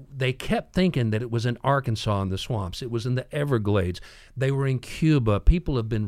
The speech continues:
running around trying to find an ivory-billed woodpecker since I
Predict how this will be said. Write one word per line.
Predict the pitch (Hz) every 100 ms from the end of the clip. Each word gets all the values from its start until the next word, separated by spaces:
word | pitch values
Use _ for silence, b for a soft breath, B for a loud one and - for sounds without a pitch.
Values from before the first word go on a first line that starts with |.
| 113
running | 156 160 139
around | 127 123
trying | 113 135 120
to | 113
find | - 135 139 104
an | 98
ivory-billed | 117 123 120 107 113 107
woodpecker | 101 135 113 98 107 101 B B
since | - - 110 - -
I | 139 151